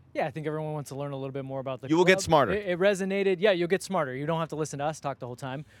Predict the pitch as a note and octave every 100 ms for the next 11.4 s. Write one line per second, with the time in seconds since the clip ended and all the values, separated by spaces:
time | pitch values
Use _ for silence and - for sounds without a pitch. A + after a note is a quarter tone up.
0 | - C#3+ E3+ E3 D#3+ D3 D3 F3 G#3+ D#3+
1 | E3 B2+ C#3 D#3 D#3+ D#3 D3+ D3+ C#3+ -
2 | - - - E3+ A#2+ A#2+ - D3+ D#3+ D3+
3 | E3 E3 D3+ D3 D3 C#3 C#3 C3+ D#3+ C#3+
4 | D3 D#3+ D3 D3 - G3+ F#3+ E3 - D#3+
5 | D#3 D3 C#3 F#3+ - D#3+ C#3 B2+ - -
6 | - C#3+ C#3+ C3+ - F#3 E3 D#3 G3+ G3+
7 | F#3+ F3+ E3 E3+ E3 D3 C#3 E3 G3+ E3
8 | D#3+ D#3+ D3 E3 D#3+ D#3 D3+ D3 - _
9 | _ _ F3 G3 F3 F#3 F#3+ E3+ D3 E3+
10 | E3+ - G3 F#3+ F#3 E3+ E3 D3+ - G3+
11 | F#3+ F3+ F3 -